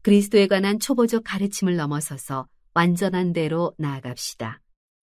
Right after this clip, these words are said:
죽은 행실로부터 회개하는 것과 하나님께 대한 믿음과 세례에 대한 교훈과 안수, 죽은 사람의 부활과 영원한 심판에 관한 교훈의 기초를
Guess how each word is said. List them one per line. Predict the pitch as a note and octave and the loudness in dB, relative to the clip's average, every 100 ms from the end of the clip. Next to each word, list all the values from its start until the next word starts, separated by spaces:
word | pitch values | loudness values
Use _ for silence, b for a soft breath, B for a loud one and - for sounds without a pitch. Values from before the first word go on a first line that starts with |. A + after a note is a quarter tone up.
| _ _ _ _ _ _ _ | _ _ _ _ _ _ _
죽은 | A3 G#3 G#3+ | 0 2 2
행실로부터 | A#3 A#3 A3+ G3+ F3+ F3 F#3 F3+ F#3+ | 2 2 2 2 2 -2 -2 -2 0
회개하는 | B3+ A#3 G#3+ F#3+ E3+ | 0 0 -2 -2 -2
것과 | D3 C#3+ D#3 C#3+ C#3+ _ _ - | -4 -4 -6 -6 -6 _ _ -6
하나님께 | C4+ A#3 A3 G#3+ F#3+ | 0 2 2 2 0
대한 | F#3 F#3 F#3+ F#3 | 2 0 -2 -2
믿음과 | D#3+ D3+ B2+ B2 B2 G#2+ _ _ _ _ _ _ _ _ _ _ _ _ | -4 -4 -8 -8 -8 -10 _ _ _ _ _ _ _ _ _ _ _ _
세례에 | - A#3+ G#3+ G3+ | 4 6 8 4
대한 | G3+ F#3+ F#3+ F#3 | 4 0 0 0
교훈과 | F#3+ F3+ F#3 D#3+ D#3+ E3 F3 D#3 | 0 0 -2 -2 -2 -4 -4 -6
안수, | C#3+ D3 - - A#2 - _ _ _ _ _ | -6 -6 -8 -8 -10 -14 _ _ _ _ _
죽은 | A3+ G#3 G#3+ | 2 4 2
사람의 | A3+ G3+ G3 G3 | 0 0 0 -2
부활과 | G3 F3+ F3+ D#3+ D#3 E3+ E3+ b b F#3+ | 0 0 2 0 2 0 0 b b 4
영원한 | F#3+ G3 G3+ G#3 | 4 4 0 0
심판에 | - B3+ B3+ A#3+ | 0 -2 2 2
관한 | G#3+ G3+ G#3 G3+ | 2 2 0 2
교훈의 | G3+ F#3+ G3+ G3 | 2 2 0 0
기초를 | G3 D#3+ - D#3 D#3+ | -2 -10 -2 0 2